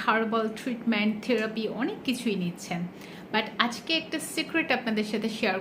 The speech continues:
করব, যেটা most of the people ইগনোর করে যান বা ওভারলুক করে যান, সেটা হচ্ছে পজিটিভিটি। আপনি যদি মানুষ হিসেবে ইতিবাচক একজন মানুষ না হন,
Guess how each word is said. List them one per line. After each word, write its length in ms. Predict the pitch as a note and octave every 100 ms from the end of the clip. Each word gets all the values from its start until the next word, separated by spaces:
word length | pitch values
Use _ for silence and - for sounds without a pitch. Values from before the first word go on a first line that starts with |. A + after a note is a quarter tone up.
| G3
করব, 180 | G3 A3+ A#3+
যেটা 160 | A#3 B3 A3+
most 220 | A#3 A#3+ C4+
of 40 | C4
the 80 | C4 C4+
people 400 | B3+ A#3+ C#4+ G4 - - - - - - - - C4+
ইগনোর 340 | A#3+ B3+ B3 A#3+
করে 200 | F#3 F3 F3
যান 180 | F3 F3 F3+ G#3+
বা 80 | G#3+ G#3+
ওভারলুক 380 | A3+ A#3+ A#3+ A#3 A#3
করে 160 | F#3 F3+ F3
যান, 120 | F3+ F3+
সেটা 160 | G#3+ B3+
হচ্ছে 180 | B3 C#4 -
পজিটিভিটি। 760 | A#3 A#3 A3+ A3 F3 E3+ - E3+ - - - - - - A3
আপনি 180 | C4 C#4
যদি 140 | C#4+ D4+ A#3+
মানুষ 260 | G3+ A3 B3 -
হিসেবে 280 | C#4 C#4+ B3+ C#4+ - B3
ইতিবাচক 520 | B3+ D4 C#4 C#4 D4 C#4
একজন 240 | A3+ G#3+ A3 G3+
মানুষ 260 | F3+ G#3 A3+ - F#3+
না 80 | F#3
হন, 160 | G#3